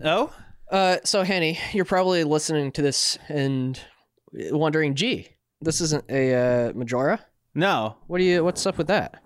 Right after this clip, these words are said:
Speaker 1: Why, why is
Speaker 2: Here's what's happening.
Speaker 1: Oh.
Speaker 2: Uh, you may recall we've had some, uh, audio difficulty lately.
Speaker 1: If you
Speaker 2: Some,
Speaker 1: will.
Speaker 2: some editing struggles.
Speaker 1: Yeah.
Speaker 2: Thank goodness,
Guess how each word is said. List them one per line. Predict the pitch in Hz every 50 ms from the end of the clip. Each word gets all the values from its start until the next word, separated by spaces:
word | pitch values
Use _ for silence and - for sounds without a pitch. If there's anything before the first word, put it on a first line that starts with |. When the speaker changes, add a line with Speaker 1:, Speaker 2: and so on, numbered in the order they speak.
| - - - -
Speaker 1:
Why, | 135 139 139 139 139 139
why | - - 147 147 151
is | 156 143 -
Speaker 2:
Here's | - 180 165 160
what's | 170 151 -
happening. | - 196 208 - - - -
Speaker 1:
Oh. | - 123 147 - 76 87 - _ _ _ _ _
Speaker 2:
Uh, | - 151 147 143 143 151
you | 185 202
may | 208 208 208
recall | 185 165 143 - - 131 127 139 175 - - - - _ -
we've | 170 147 -
had | 160 135 131 -
some, | - 135 127 127 127 120 120 - - _ _ _ -
uh, | 127 123 120 117 113 113 113 - _ _ _ _ _ _ _ _ _ _
audio | - 214 226 240 247 240 240
difficulty | 202 180 196 185 - 165 - 180 170 - 240 233
lately. | 233 233 262 285 302 381 427 381 - -
Speaker 1:
If | - 302 -
you | 214 160
Speaker 2:
Some, | 240 226 -
Speaker 1:
will. | - - - _
Speaker 2:
some | - - - - -
editing | - 196 190 190 180 185 180 180
struggles. | - - - 190 190 208 285 330 320 - - - - - _ _ _ _
Speaker 1:
Yeah. | 359 453 480 - - 65 - - - _ _ _ _ -
Speaker 2:
Thank | 294 403 330 247
goodness, | 226 196 170 175 175 190 208 - - - - -